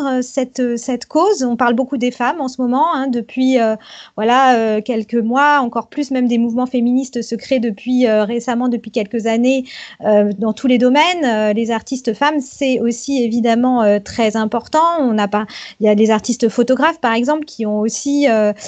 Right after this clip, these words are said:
voilà, je crois qu'il y a un, un beau livre là qui est sorti sur les, les artistes femmes photographes pour, euh, remettre en situation, euh,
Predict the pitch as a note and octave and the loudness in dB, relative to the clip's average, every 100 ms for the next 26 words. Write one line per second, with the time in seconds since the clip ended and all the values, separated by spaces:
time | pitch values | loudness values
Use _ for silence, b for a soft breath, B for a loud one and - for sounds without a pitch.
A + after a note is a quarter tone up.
0 | B B G#3+ A3+ B3 B3+ - A#3 A#3 A3 | B B -2 2 4 2 -2 -2 0 0
1 | A#3+ A3 A3+ D4 D4 A3+ A3+ A3+ A#3 - | 0 0 2 4 2 2 0 0 -4 -4
2 | - C4 - G#3+ G3 G3 G3+ G#3 A3+ - | -6 -6 -4 -2 0 0 -2 -2 -4 -6
3 | A#3+ - G#3 G3 G3 B3+ A#3+ A#3 D4+ C#4+ | -8 -2 2 2 2 2 2 2 0 2
4 | C4+ A#3+ C4+ C4 A3+ G#3 A#3 A3 G#3 B | 0 2 -2 -2 -6 -6 -6 -4 -4 B
5 | B B F#3 B3+ C4+ C#4 - A#3+ - B3+ | B B 0 2 4 0 -2 -4 -4 -2
6 | C4 A#3+ A#3+ - C#4 C4+ A3 | 0 0 0 -2 0 2 0